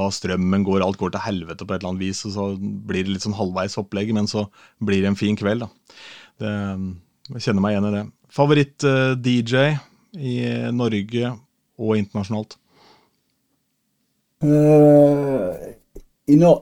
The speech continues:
Speaker 2: i Norge, så, ja, utenom meg og, og Geronimo, så har, eh, Strange Fruit for meg alltid vært et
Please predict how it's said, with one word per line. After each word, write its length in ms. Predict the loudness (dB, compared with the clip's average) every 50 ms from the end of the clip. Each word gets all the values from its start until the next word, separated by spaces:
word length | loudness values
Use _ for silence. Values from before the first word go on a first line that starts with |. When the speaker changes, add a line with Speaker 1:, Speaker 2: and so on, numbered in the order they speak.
| 4
Speaker 2:
i 80 | 4 4
Norge, 460 | 4 4 4 2 2 2 2 2 2 2 2
så, 220 | 2 4 6 8 8 8 8
ja, 140 | 8 6 8 8 8
utenom 320 | 6 6 4 4 4 6
meg 220 | 6 6 8 8 8
og, 280 | 8 8 8 8 8 8
og 140 | 8 8 8
Geronimo, 460 | 8 8 8 8 8 8 8 8 8 6 4 2
så 300 | -2 -6 0 4 8 8 10 10 8 8 6 2 -10 _ -8 -4
har, 380 | 0 2 2 2 2 2 4 6
eh, 280 | 6 8 6 6 4 2
Strange 380 | 0 0 2 4 4 4 4 2
Fruit 240 | 0 0 0 -2 -4 -2
for 80 | 0 2
meg 240 | 2 4 2 2 0 0
alltid 460 | -2 -2 -2 -2 0 2 4 4 6 6
vært 420 | 6 4 2 0 -6 _ -8 -6
et 340 | -4 -4 -4 -4 -8 -16 -20